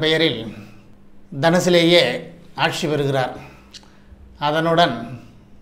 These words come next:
சனியும் கேதுவும் அமர்ந்திருக்கின்றனர்.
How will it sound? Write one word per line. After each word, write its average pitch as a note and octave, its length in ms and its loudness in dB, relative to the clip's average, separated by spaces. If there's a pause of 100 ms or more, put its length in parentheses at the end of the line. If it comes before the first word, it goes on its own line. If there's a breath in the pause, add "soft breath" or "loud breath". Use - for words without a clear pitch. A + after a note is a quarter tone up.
(500)
சனியும் E3+ 560 2 (1300 loud breath)
கேதுவும் F3 560 4 (1040 loud breath)
அமர்ந்திருக்கின்றனர். D3 840 -2